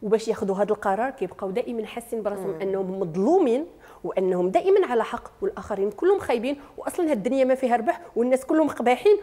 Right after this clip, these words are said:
Speaker 1: والاخرين دائماً اللي خايبين. دونك
Speaker 2: مم.
Speaker 1: غنشوفوا الشخص اللي فعلًا زعزعته هاد الحلقه شويه، هاد الهضره اللي قلنا،
Speaker 2: مم.
Speaker 1: تيتسائل ولقى فعلًا انه عنده مشاكل في العلاقات
Speaker 2: مم.
Speaker 1: ديالو،
Speaker 2: مم.
Speaker 1: ياك؟ اول حاجه خصك تعرف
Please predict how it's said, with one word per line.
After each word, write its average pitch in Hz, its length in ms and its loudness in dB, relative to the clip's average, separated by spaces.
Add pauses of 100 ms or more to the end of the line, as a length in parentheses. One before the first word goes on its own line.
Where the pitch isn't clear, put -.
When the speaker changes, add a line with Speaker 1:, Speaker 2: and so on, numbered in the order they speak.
(120)
Speaker 1:
والاخرين 302 340 4
دائماً 311 200 2
اللي 294 160 2
خايبين. 160 360 -2 (280)
دونك 131 160 -6 (280)
Speaker 2:
مم. 156 60 -16 (300)
Speaker 1:
غنشوفوا 285 380 2
الشخص - 340 -4
اللي 330 380 4
فعلًا 320 380 2
زعزعته 240 520 0
هاد 190 80 2
الحلقه 214 280 -4
شويه، 285 260 0
هاد 269 80 2
الهضره 220 240 2
اللي 262 120 -2
قلنا، 330 280 2
Speaker 2:
مم. - 80 -4 (160)
Speaker 1:
تيتسائل 180 540 2 (420)
ولقى 269 300 0
فعلًا 359 320 2
انه 339 140 2
عنده 330 160 0
مشاكل 349 360 -2
في - 60 -6
العلاقات 311 400 -2
Speaker 2:
مم. 226 100 -4
Speaker 1:
ديالو، 214 320 4 (240)
Speaker 2:
مم. 190 60 -4
Speaker 1:
ياك؟ 196 280 6 (480)
اول 302 220 -2
حاجه 294 220 -10
خصك - 220 -20
تعرف 208 260 -4